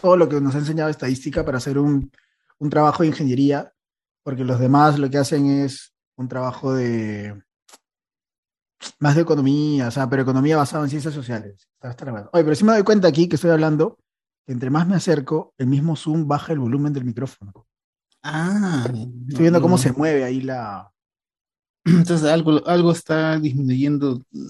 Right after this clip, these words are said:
Speaker 2: hay algo automático que está disminuyendo tu ganancia de micrófono, entonces tendrías que ahí ponerte a jugar ahí con toda esa cuestión.
Speaker 1: Sí, sí, sí, sí, sí.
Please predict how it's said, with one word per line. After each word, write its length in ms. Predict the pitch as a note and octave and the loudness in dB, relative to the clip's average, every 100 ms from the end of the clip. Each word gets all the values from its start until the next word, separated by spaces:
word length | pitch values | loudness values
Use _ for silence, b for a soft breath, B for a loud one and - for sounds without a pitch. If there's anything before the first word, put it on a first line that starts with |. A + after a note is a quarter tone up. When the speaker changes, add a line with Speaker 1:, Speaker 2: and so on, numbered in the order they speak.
| C3+ - _ - | -16 -20 _ -6
Speaker 2:
hay 200 | D#3+ E3 | 0 2
algo 180 | E3+ F3+ | 4 4
automático 580 | F3 D3+ E3+ E3 D3+ | 2 2 2 0 -4
que 60 | C3 | -4
está 120 | C3 | -4
disminuyendo 720 | C#3+ C#3+ C#3 B2+ B2+ C#3 C3 | -4 -4 -4 -2 -2 -2 -6
tu 140 | B2+ A#2 | -6 -4
ganancia 380 | A#2 B2+ C3 | -2 -4 -4
de 160 | B2 A2 | -6 -8
micrófono, 500 | G2+ - A#2 B2+ A2 | -12 -10 -8 -6 -6
entonces 520 | G2+ G#2 G#2 - B2 - | -6 -4 -6 -6 -14 0
tendrías 300 | A#2 B2+ B2+ | 2 2 2
que 200 | C3 A#2+ | 2 4
ahí 220 | B2+ B2+ | 6 4
ponerte 440 | B2 A#2 A#2+ B2 | 2 0 0 -2
a 40 | B2 | -4
jugar 420 | - A2 A2+ A#2+ | -2 -2 0 0
ahí 340 | A2+ A#2 A#2 - b b b b - | 0 -2 -4 -8 b b b b -2
con 160 | A#2 | 0
toda 180 | B2 A2+ | 2 0
esa 160 | B2 B2+ | 0 -6
cuestión. 480 | - - - - _ _ _ _ _ _ _ _ | -8 -8 -8 -10 _ _ _ _ _ _ _ _
Speaker 1:
Sí, 500 | - - C#3 C#3+ C#3 | -16 -4 0 0 0
sí, 220 | B2+ C3 | -4 -6
sí, 100 | A#2+ A#2+ | -6 -10
sí, 140 | A#2+ | -10
sí. 300 | A#2 B2 B2+ | -6 -6 -8